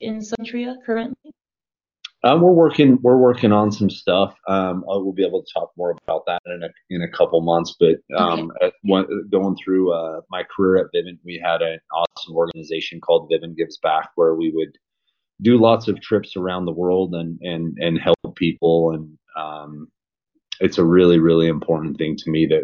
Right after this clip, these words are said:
Speaker 2: we're, we're working on having that program built out inside Suntria right now.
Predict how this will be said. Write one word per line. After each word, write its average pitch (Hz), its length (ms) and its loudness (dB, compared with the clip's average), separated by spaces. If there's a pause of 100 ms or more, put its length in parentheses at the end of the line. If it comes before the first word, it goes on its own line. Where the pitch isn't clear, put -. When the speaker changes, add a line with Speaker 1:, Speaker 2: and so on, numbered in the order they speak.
Speaker 2:
we're, 80 220 4
we're 85 220 2
working 82 340 0
on 73 240 -12 (160)
having 80 320 -6 (100)
that 78 220 -6
program 73 420 -2
built 71 240 -4
out 71 200 -4
inside 73 320 -6
Suntria 73 420 -4 (160)
right 76 160 -2
now. 73 240 -12